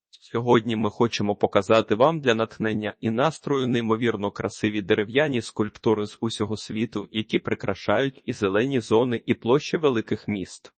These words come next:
Коли їх бачиш вперше, тільки й залишається голосно зітхнути або ахнути, натиснути затвор фотоапарата, а потім підійти ближче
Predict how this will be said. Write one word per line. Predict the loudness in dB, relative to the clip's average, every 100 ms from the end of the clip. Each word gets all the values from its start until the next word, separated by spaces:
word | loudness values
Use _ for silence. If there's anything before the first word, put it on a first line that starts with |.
| 2
Коли | 6 6 6
їх | 2 6
бачиш | 6 6 2 -6
вперше, | -8 2 4 4 0 -2
тільки | 0 -2 0 2
й | 2
залишається | 2 0 2 4 4 4 0
голосно | 2 2 2 0 -4
зітхнути | -4 -8 -2 -2 0 2
або | 2 4 4
ахнути, | 6 4 2 -4 -4 -8 _ _ 2
натиснути | 2 4 0 2 0 2
затвор | 2 2 0 -4 -2
фотоапарата, | -4 0 2 4 6 6 4 -6 -2
а | -2
потім | 2 2 2 -2
підійти | -2 -2 -2 0 -2 0
ближче | 0 0 -2 -2